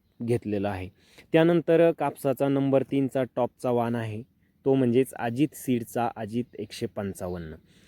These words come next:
हा पण एक जबरदस्त वाण आहे शेतकरी मित्रांनो. टपोऱ्या बोंडाचा वाण असून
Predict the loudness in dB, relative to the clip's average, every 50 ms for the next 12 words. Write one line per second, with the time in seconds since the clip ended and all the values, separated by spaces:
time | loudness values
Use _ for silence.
0 | -20 _ 2 2 2 4 4 2 4 4 2 0 _ 0 2 4 4 4 4 4
1 | 2 4 2 0 0 -2 -4 -4 -4 -2 0 0 0 0 0 -2 -2 -4 -4 -8
2 | -10 _ -6 -4 -4 -4 -4 -4 -4 -6 -4 -4 -6 -8 -10 _ _ _ _ _
3 | _ _ _ _ _ _ _ _ 0 2 2 2 4 4 6 6 6 6 4 4
4 | 4 2 2 2 2 2 2 2 0 -2 -2 -4 -6 -8 -10 -10